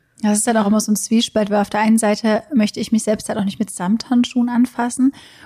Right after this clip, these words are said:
Speaker 1: Und ich
Speaker 2: Mhm.
Speaker 1: weiß, dass man halt ja auch manchmal belastbarer ist, als man denkt und in manchen Bereichen halt eben nicht so belastbar ist, wie man denkt. Und herauszufinden, wann was ist,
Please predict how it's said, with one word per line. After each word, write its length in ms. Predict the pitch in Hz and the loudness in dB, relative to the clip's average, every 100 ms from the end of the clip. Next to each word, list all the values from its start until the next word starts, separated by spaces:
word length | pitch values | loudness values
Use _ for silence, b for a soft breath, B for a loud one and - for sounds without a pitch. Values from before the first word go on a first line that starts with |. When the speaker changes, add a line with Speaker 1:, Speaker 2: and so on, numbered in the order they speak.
| B | B
Speaker 1:
Und 100 | 226 | 2
ich 120 | 226 | 4
Speaker 2:
Mhm. 40 | 220 | 4
Speaker 1:
weiß, 260 | 208 214 | 4 2
dass 160 | 226 - | 0 0
man 200 | 214 214 | 2 2
halt 500 | 196 196 196 208 - b b b b _ | 2 2 2 0 -8 b b b b _
ja 400 | 214 202 202 - | 0 2 2 0
auch 300 | 262 220 202 - | 0 0 -2 -6
manchmal 420 | 233 233 226 - | 0 2 2 2
belastbarer 580 | 208 202 220 - 226 220 | 0 2 0 -2 -2 -2
ist, 140 | - - | -4 -8
als 200 | 202 - | -8 -4
man 120 | 208 | -4
denkt 400 | 202 214 262 302 b b b _ | 0 2 2 0 b b b _
und 160 | 233 | 2
in 80 | 226 | 4
manchen 280 | 214 226 240 | 4 2 2
Bereichen 460 | 214 208 233 240 214 | 2 0 0 -2 0
halt 220 | 220 - | -2 -2
eben 280 | 277 220 240 | -2 2 2
nicht 220 | 330 - | 2 -2
so 100 | 208 | -2
belastbar 480 | 196 190 190 - - | 0 -2 -4 -6 -8
ist, 140 | - | -4
wie 40 | 202 | -2
man 200 | 196 196 | -2 -2
denkt. 240 | 202 226 | -4 -2
Und 260 | 254 - - | -2 -2 -4
herauszufinden, 880 | 202 226 269 - - 240 233 208 | 0 0 0 -6 -4 0 2 2
wann 300 | 208 226 220 | 4 4 2
was 340 | 208 247 - - _ | 0 -2 -4 -8 _
ist, 440 | 254 330 - - | 0 0 -2 -10